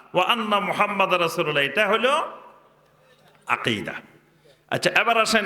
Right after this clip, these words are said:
ইমানের রোকন কয়টা? ইমানের রোকন ছয়টা না সাতটা? জি,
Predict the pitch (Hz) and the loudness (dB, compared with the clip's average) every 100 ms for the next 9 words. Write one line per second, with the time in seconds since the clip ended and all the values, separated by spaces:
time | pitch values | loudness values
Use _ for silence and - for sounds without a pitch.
0 | - 233 240 240 233 214 214 226 202 151 | 0 2 4 2 2 2 2 0 0 0
1 | 123 107 - - _ _ _ _ - - | -2 -6 -12 -20 _ _ _ _ -20 -20
2 | _ - _ _ _ _ _ - 120 139 | _ -20 _ _ _ _ _ -4 0 2
3 | 143 139 139 185 220 254 - - - - | 2 0 0 2 0 0 -4 -10 -14 -18
4 | - - - _ - 147 151 143 175 175 | -20 -20 -20 _ -2 0 2 2 2 0
5 | - 143 - 117 92 - - - _ _ | 0 -2 -2 -2 -4 -8 -18 -20 _ _
6 | _ _ _ _ _ _ 104 101 | _ _ _ _ _ _ -6 -2